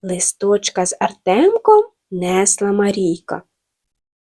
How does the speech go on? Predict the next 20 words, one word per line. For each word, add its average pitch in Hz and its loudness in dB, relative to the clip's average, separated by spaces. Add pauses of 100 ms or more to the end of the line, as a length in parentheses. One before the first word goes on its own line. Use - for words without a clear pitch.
(480)
Вона 196 0
вже 240 0
уявляла, 208 2
як 196 2
взимку 196 2
вони 190 2
з 381 0
Васильком 240 2
ліпитимуть 202 2
аплікації 294 2
з 285 -6
осінніх 214 0
дарунків, 202 0 (720)
а - 0
маленький 185 0
Артемко 349 2 (280)
дивитиметься 254 2
на 208 0
їхню 185 0
роботу. 185 -2